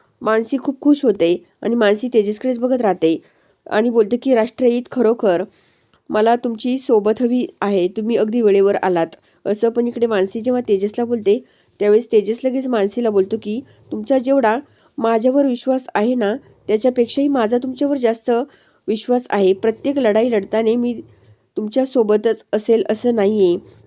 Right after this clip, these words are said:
ही जी काही लढाई आहे, ती एकट्याने लढायची आहे, तुम्हाला लढा, मी फक्त बघणार आहे." असं पण इकडे हा तेजस जेव्हा मानसीला बोलतो, त्यावेळेस आता मानसी खूप भडकते.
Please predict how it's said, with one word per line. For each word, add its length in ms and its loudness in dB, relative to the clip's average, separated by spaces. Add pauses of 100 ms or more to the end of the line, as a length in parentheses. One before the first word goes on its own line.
ही 100 0
जी 200 -2
काही 280 2
लढाई 300 2
आहे, 220 0
ती 160 -6
एकट्याने 500 0
लढायची 360 0
आहे, 160 0
तुम्हाला 380 -2
लढा, 380 0 (460)
मी 160 -6
फक्त 200 -2
बघणार 460 0
आहे." 260 4
असं 220 -2
पण 220 -2
इकडे 300 0 (720)
हा 300 -2
तेजस 540 -4
जेव्हा 180 2
मानसीला 460 0
बोलतो, 440 2 (300)
त्यावेळेस 280 0
आता 140 0
मानसी 380 0
खूप 140 0
भडकते. 520 0